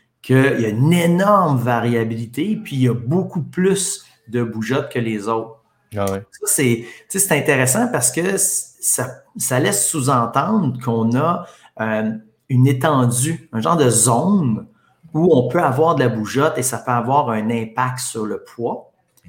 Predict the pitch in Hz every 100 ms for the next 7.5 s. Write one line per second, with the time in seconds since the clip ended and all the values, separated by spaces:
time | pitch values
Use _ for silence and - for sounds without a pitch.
0 | - _ _ - 143 127 180 180 160 -
1 | 214 220 220 131 127 139 131 127 113 113
2 | 117 113 110 - - 175 180 160 139 151
3 | 131 110 - 170 147 165 156 139 120 113
4 | 120 123 117 123 151 170 170 175 - -
5 | 180 180 - 143 165 165 131 120 110 110
6 | 151 160 123 123 135 151 - 127 110 107
7 | - - 120 208